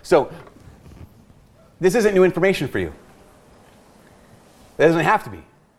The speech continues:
Because here's the reality, is if you already knew this, if you already knew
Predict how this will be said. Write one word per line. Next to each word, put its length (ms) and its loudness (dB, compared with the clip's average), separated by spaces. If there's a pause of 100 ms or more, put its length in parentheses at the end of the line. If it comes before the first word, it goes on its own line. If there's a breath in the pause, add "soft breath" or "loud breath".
(1080)
Because 180 0
here's 160 2
the 60 -2
reality, 380 2 (280 loud breath)
is 240 0
if 240 2
you 220 2
already 280 4
knew 140 -2
this, 340 -8
if 100 -8
you 120 2
already 240 4
knew 340 -2